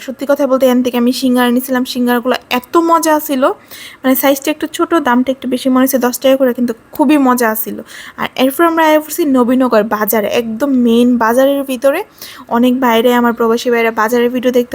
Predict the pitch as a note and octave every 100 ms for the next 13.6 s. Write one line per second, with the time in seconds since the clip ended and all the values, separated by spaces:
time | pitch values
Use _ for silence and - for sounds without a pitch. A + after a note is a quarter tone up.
0 | G#3+ G#3+ B3+ C#4+ D4 C#4+ D4 C#4 C#4 C#4
1 | D4+ - - - - A#3+ C4+ D4 D4+ D4+
2 | D#4 E4+ E4+ C4+ C4+ C#4+ D4 C#4+ B3 A#3+
3 | A#3+ A#3+ A#3 C4+ C#4+ C#4+ C#4 C4+ C#4 C#4+
4 | C#4 C4+ B3+ C4+ E4 A3+ A3 A3+ C4 C4
5 | C4 B3+ B3+ - B3 C#4+ C#4 D4 D4 D4+
6 | D4+ D4 C#4+ D4 F4 - - - - A#3
7 | A3+ A#3 B3+ A3+ A3 A3 - - - B3
8 | B3+ B3 A#3+ A3 G3+ G3+ A3 - - B3+
9 | D#4+ E4+ - D4 C#4+ G#3+ B3 D#4+ D4+ C#4
10 | C#4 C#4 C#4+ C#4 A4 - - - - B3+
11 | B3 B3 A#3+ A#3+ A#3 A3 B3 B3+ D4+ D4
12 | C#4+ C#4+ C#4 C4 D4 D4 D4 E4+ C#4 A#3+
13 | A#3+ A#3+ C4 C4 C4